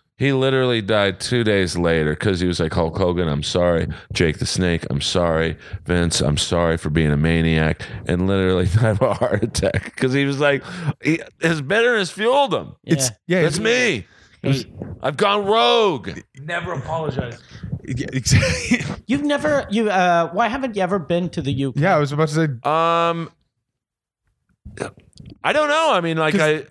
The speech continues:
Speaker 1: I would love to. Like, I know Australia. Do you need the bathroom?
Speaker 3: No, I'm, I'm gonna grab another drink.
Speaker 1: Oh,
Speaker 2: Um,
Speaker 1: please, please. Uh,
Speaker 2: Well, it's one of those things because roast battles is the biggest thing on their Comedy Central right now. Like, it's one of those things where that's a credit that's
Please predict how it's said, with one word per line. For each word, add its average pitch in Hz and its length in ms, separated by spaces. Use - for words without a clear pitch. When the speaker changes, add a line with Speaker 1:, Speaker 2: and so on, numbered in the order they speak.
Speaker 1:
I 143 40
would 147 140
love 156 200
to. 175 220
Like, 147 200
I 143 100
know 143 260
Australia. 135 640
Do 123 80
you 127 40
need 123 160
the 117 40
bathroom? 123 480
Speaker 3:
No, 262 80
I'm, 208 300
I'm 185 60
gonna 180 200
grab 147 260
another 147 420
drink. 131 180
Speaker 1:
Oh, 123 80
Speaker 2:
Um, 127 40
Speaker 1:
please, 156 380
please. 110 420
Uh, 90 420
Speaker 2:
Well, 180 60
it's 175 160
one 220 100
of 220 40
those 185 100
things 170 120
because 156 240
roast 185 260
battles 151 460
is 135 400
the 120 340
biggest 139 420
thing 135 180
on 120 300
their 127 240
Comedy 120 360
Central 120 360
right 90 200
now. 85 120
Like, 127 140
it's 147 140
one 175 140
of 175 40
those 160 100
things 139 140
where 135 60
that's 160 220
a 160 40
credit 151 380
that's - 380